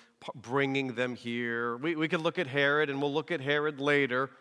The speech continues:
But, but the real focus of today's message is what is the implication, not just of the immediate fulfillment of where he was born,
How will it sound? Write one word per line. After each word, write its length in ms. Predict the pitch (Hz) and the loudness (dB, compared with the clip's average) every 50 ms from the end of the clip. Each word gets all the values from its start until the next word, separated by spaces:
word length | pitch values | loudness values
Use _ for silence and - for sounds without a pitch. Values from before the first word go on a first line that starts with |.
| - _ _ _ _ _ _ _ _ | -20 _ _ _ _ _ _ _ _
But, 200 | 131 156 160 156 | -8 -6 0 2
but 100 | 190 156 | 2 4
the 100 | 185 170 | 4 2
real 380 | 165 175 196 233 254 269 262 | 2 2 0 2 6 6 6
focus 880 | 220 - - - 170 151 139 131 - - 131 139 160 - - - - - _ _ - - _ _ | 4 4 -2 4 6 6 6 4 0 -4 -6 -6 -4 -6 -12 -14 -16 -18 _ _ -20 -20 _ _
of 140 | - 131 - | -2 -2 -2
today's 520 | - - 147 135 160 170 185 202 208 156 147 | -2 -4 2 4 6 6 6 4 2 0 -2
message 460 | 147 131 117 110 - - 127 131 123 | -2 -2 -2 -4 -6 -10 -10 -6 -6
is 160 | 143 139 - - - - _ | -6 -6 -6 -10 -20 -20 _
what 240 | - 131 156 190 208 | -2 4 6 6 6
is 160 | 226 220 170 | 6 2 2
the 160 | 139 165 185 170 147 | 2 0 0 4 6
implication, 800 | 185 202 214 202 214 220 202 - 180 156 143 143 135 - 160 156 | 6 6 6 6 2 0 0 4 4 4 4 4 0 -2 0 2
not 120 | 165 180 175 | 2 2 2
just 200 | - 180 143 160 | 0 -6 -2 -2
of 160 | 151 131 120 | -4 -2 0
the 100 | 139 139 | 0 2
immediate 540 | 139 135 151 180 214 240 254 233 202 147 - | 2 2 2 2 2 2 2 2 0 0 0
fulfillment 600 | - 139 123 - - 123 113 101 101 110 117 107 | -6 -8 -8 -4 -4 -2 -2 -2 -2 -6 -6 -6
of 160 | 104 101 98 | -10 -10 -8
where 280 | 117 147 170 180 185 | -8 -4 -4 -4 -4
he 100 | 160 143 | -4 -6
was 200 | 123 107 107 98 | -8 -8 -10 -12
born, 480 | - - 104 98 95 92 90 90 98 101 | -12 -14 -10 -8 -8 -8 -8 -10 -12 -16